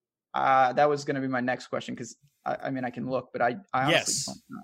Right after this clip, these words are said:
Speaker 2: He, he played it two years ago and came fifty-first. Gained, like, five strokes off the tee and lost everywhere else. Uh,
Speaker 1: That's
Speaker 2: I'll, I'll probably pass on Bubba, only 'cause Piercy is right below him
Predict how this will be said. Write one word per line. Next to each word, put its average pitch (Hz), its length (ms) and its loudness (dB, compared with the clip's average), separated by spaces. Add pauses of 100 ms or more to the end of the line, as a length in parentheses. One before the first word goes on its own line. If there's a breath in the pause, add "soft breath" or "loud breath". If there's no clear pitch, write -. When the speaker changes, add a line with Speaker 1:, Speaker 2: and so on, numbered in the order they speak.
Speaker 2:
He, 143 80 -10
he 131 200 -10
played 160 240 0
it - 180 -6
two 160 280 -2
years 143 340 -2
ago 120 260 -2
and 113 80 -10
came 113 240 -8
fifty-first. 104 920 -12 (260)
Gained, 123 240 -4
like, 113 160 -8
five 123 280 -4
strokes 120 300 -6
off 110 160 -6
the 110 60 -16
tee 113 140 -10
and 104 100 -10
lost 92 300 -14
everywhere 82 380 -20
else. - 320 -18 (360 loud breath)
Uh, 113 60 -8
Speaker 1:
That's 107 380 -2
Speaker 2:
I'll, 160 180 -4
I'll 175 120 2
probably 165 260 2
pass 127 400 0
on 135 180 -4
Bubba, 151 380 -2
only 220 200 -2
'cause 226 180 0
Piercy 196 440 -6
is 151 120 -6
right 156 180 -4
below 139 380 -2
him 113 140 -8